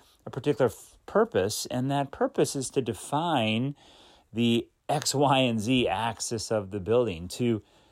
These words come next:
to define, uh, where, uh, the builders can move in each direction, how the kind of lines of the building,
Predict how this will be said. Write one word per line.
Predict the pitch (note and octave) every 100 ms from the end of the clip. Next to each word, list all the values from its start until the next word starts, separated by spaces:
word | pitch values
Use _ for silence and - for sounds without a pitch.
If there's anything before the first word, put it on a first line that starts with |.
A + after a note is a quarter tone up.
| _ _ -
to | C3
define, | A2+ A2 - C#3+ C#3+ D3 D3 D3 C#3+ C#3+ C3+ B2 _ -
uh, | G#2 F2
where, | F#2+ G#2+ C3+ C3+ C#3+ D#3+ E3 D#3 - - _ _ _ _ _
uh, | A2+ G2+
the | A2
builders | G2 C#3 E3+ C#3 A#2 D#3 -
can | - B2+ A#2 A#2 A2
move | C3+ E3+ D3
in | A#2+ A#2+
each | C3 -
direction, | C#3 C3 F3 G3 - - C2+ - _ _ _
how | - A#2 B2+ A#2+
the | A#2 A2+ - - _ _ _ _ _
kind | C3 A2+
of | G2+
lines | A#2 B2+ C3 C#3 C#3+ C3+
of | B2
the | A#2 A#2
building, | B2 B2+ C#3 C#3 B2